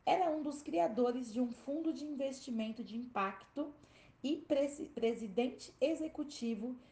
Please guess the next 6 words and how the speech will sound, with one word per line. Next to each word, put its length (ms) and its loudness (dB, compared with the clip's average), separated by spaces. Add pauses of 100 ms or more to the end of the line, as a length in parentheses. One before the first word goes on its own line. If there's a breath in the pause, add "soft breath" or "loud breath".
de 140 0
uma 260 4
entidade 600 -2
global 640 2
de 140 -2
microcrédito 1040 0